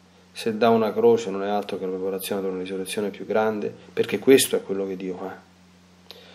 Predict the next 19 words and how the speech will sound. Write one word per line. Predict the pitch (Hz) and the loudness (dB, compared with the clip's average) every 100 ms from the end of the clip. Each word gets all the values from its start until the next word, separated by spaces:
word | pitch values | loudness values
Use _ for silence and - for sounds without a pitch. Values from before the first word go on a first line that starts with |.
| - - - | -20 -20 -20
Quindi | - 107 | -2 0
se | 113 | 6
dentro | 165 165 147 | 6 8 6
di | |
noi | 143 151 | 10 8
ci | 127 | 8
abbiamo | 113 123 120 | 4 4 4
ancora | 113 135 123 113 | 2 6 8 8
un'idea | 110 107 110 123 117 104 98 - - - - - - - | 6 2 6 8 8 6 0 -14 -20 -20 -20 -20 -20 -14
di | - 95 104 | -10 -2 0
un | 104 | 0
Dio, | 104 120 117 110 104 - - | 0 6 8 8 4 -4 -10
non | 104 101 | -2 -2
lo | |
so, | 92 87 - - | -2 -10 -12 -12
in | 104 | -4
qualche | 113 110 110 | 0 0 2
modo | 113 120 101 | 8 8 6
cattivo, | 101 - - 80 82 - - - | -2 -6 -12 -12 -12 -12 -14 -16